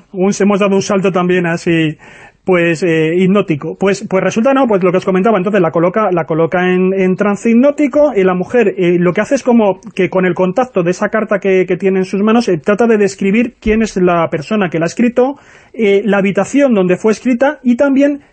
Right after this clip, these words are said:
qué estaba haciendo esa persona que había escrito la carta en ese momento dado.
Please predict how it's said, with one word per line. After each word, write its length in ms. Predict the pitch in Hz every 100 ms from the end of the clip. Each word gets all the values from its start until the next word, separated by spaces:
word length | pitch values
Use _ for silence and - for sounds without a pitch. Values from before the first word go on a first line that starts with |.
| -
qué 80 | 247
estaba 260 | 269 269
haciendo 300 | 262 269 247
esa 160 | 226 240
persona 420 | 240 226 247 220
que 60 | 185
había 140 | 180
escrito 260 | 190 233 214
la 140 | 196
carta 340 | 240 233 220 269 _ _ - -
en 160 | 202
ese 160 | 277 269
momento 400 | 240 202 185 160
dado. 320 | 143 123 117